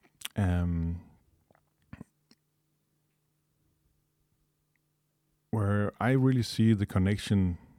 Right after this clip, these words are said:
today, um, with what, with the, with the music and the thinking, is that at least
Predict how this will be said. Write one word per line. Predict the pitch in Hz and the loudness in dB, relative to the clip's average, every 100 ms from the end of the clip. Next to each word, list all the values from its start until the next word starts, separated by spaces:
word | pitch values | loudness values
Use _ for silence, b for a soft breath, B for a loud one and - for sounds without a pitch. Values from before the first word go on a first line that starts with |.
| b _ - | b _ -8
today, | - 82 95 104 151 - _ _ _ - | -6 -2 -2 -2 -4 -10 _ _ _ -8
um, | 95 87 85 85 92 180 196 _ _ _ | -4 -4 -4 -6 -8 -12 -20 _ _ _
with | 104 90 | -4 -2
what, | 92 87 - _ - | -2 -4 -6 _ -8
with | 92 | -4
the, | 95 - | -6 -6
with | 98 | -6
the | 92 | -2
music | 90 98 101 104 95 | 0 0 0 -2 -4
and | 87 85 | -4 -6
the | |
thinking, | - 107 113 110 92 | -2 -2 0 0 -2
is | 90 | -2
that | 90 87 - _ _ _ _ _ - _ _ _ _ _ _ _ _ _ _ _ _ _ _ _ - - | -4 -4 -6 _ _ _ _ _ -20 _ _ _ _ _ _ _ _ _ _ _ _ _ _ _ -18 -8
at | 95 | -2
least | 101 104 98 - | 2 2 0 -6